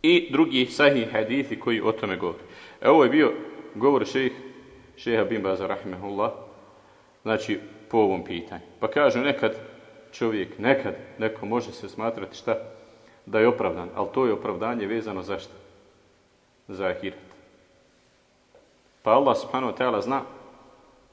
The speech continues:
jel tako, da li je nad nekim uspostavljen dokaz ili nije.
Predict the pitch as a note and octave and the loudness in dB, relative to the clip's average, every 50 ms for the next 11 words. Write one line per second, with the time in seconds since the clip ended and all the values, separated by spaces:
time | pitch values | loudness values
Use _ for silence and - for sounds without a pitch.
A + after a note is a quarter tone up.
0 | _ _ G2+ F#2+ - A#2 A2+ A2+ - F#2+ - - - - - - - - - G#2 | _ _ -14 -6 0 2 2 2 2 -2 -10 -12 -16 -20 -20 -20 -20 -20 -20 -8
1 | G2 A#2 B2 A#2+ A2+ G#2+ G#2+ A#2 A2+ A#2 G2+ - - G#2 G2 - - - - - | -2 -2 0 0 0 0 0 0 -2 -2 -6 -6 -8 -8 -10 -10 -14 -18 -20 -20
2 | - - - - - - - - - - - - - - - - - A#2 A2 - | -20 -20 -20 -20 -20 -20 -20 -20 -20 -20 -20 -20 -20 -20 -20 -16 -12 -12 -12 -2
3 | - C3+ C3+ C3+ - B2 A2 A2 G#2+ G2 A#2 B2+ B2 - A#2+ G#2 A2 G#2+ G2+ G#2 | 2 2 2 4 4 2 2 2 0 0 0 0 2 2 0 0 0 -2 -4 -4
4 | G#2 G2+ F#2 F2 | -4 -6 -6 -8